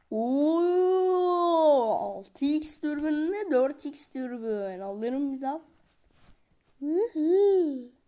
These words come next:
Everybody bebeğim. Çok güzel.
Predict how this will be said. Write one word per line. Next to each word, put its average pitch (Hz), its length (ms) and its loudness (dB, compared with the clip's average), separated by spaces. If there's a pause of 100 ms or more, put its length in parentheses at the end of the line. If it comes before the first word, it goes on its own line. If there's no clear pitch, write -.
(1200)
Everybody 233 840 -6
bebeğim. 247 480 -8 (1040)
Çok 294 240 -4
güzel. 226 220 -6